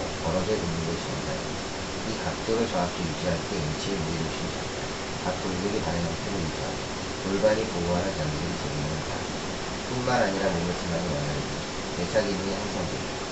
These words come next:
불필요한 지방이 쌓이지 않습니다. 비틀어진 골반은 청골과 잔골을 잇는 천장 관절이라는 관절이 비틀어진 곳으로 골격의 중심이 이곳이 비틀어지면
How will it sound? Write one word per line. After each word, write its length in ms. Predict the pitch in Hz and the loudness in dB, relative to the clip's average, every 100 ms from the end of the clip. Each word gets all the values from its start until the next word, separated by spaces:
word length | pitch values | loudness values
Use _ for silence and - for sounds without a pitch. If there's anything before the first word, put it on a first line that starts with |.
| - 98 | -4 -2
불필요한 400 | 98 104 110 110 | 0 6 6 6
지방이 240 | - 87 90 - | 2 0 0 0
쌓이지 240 | 101 104 | 0 0
않습니다. 480 | 90 - - - - - - - - - - | 0 -2 -2 -4 -4 -4 -4 -4 -4 -4 -4
비틀어진 480 | - - 139 139 | -2 6 6 8
골반은 400 | 127 95 90 80 73 80 - | 4 4 4 4 2 0 0
청골과 320 | 104 107 107 110 | 2 6 10 10
잔골을 400 | 80 82 90 92 | 8 2 2 0
잇는 240 | 76 139 131 64 - - - | 0 -2 -2 -2 -4 -4 -2
천장 400 | 104 107 110 110 | 0 2 4 4
관절이라는 560 | 90 82 85 87 85 85 | 4 0 0 0 0 0
관절이 340 | 80 - 80 80 80 | 0 -2 -2 -2 -2
비틀어진 320 | - - 80 95 92 - | -2 0 0 0 -2 -2
곳으로 540 | 76 - 92 - - - - | -2 -2 -2 -2 -4 -4 -2
골격의 480 | 104 101 117 120 123 | 0 2 4 4 4
중심이 480 | 92 90 - 90 92 | 2 0 0 -2 0
이곳이 640 | 113 123 90 78 85 - | -2 -2 -2 -2 -2 -2
비틀어지면 640 | - - - - - - | -4 -4 -2 -2 -2 -2